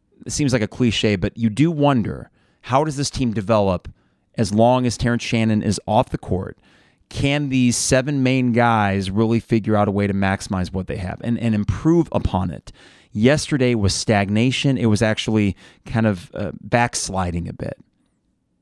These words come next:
Can this team play even better in February than they did in January? I think that is an overriding question for me, given how short your rotation is. And as much as I like all of these guys, if they are not playing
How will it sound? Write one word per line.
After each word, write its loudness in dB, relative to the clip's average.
Can 0
this -2
team 0
play 0
even 2
better 2
in -2
February 2
than 2
they 2
did 0
in 0
January? 0
I -2
think -2
that 0
is -4
an 2
overriding 0
question -2
for -4
me, 2
given -2
how -2
short 0
your 0
rotation 0
is. -4
And 2
as -2
much 4
as -2
I 2
like 0
all 2
of -2
these 0
guys, 2
if 2
they 2
are 4
not -2
playing -2